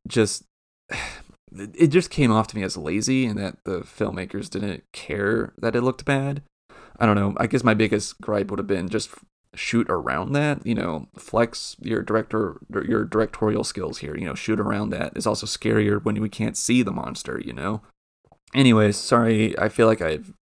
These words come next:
th-, I basically just told you everything that's available in the trailer, so I didn't, like, spoil this movie, but The Pale Door sucked. Um, it's available on Shudder if you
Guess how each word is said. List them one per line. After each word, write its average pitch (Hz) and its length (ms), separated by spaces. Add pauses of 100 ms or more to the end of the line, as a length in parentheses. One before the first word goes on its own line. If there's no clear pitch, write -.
(120)
th-, 117 200 (100)
I 135 60
basically 143 440
just 117 180
told 113 200
you 98 80
everything 92 380
that's 85 240 (180)
available 85 680
in 73 420 (240)
the 80 260
trailer, 98 520
so 80 180
I - 20
didn't, 95 180
like, 82 140
spoil - 460
this - 160
movie, - 280
but 80 280 (640)
The - 80
Pale 143 220
Door 95 200
sucked. - 680 (100)
Um, 65 440 (380)
it's 101 140
available 113 240
on 90 80
Shudder 85 480
if - 80
you 69 260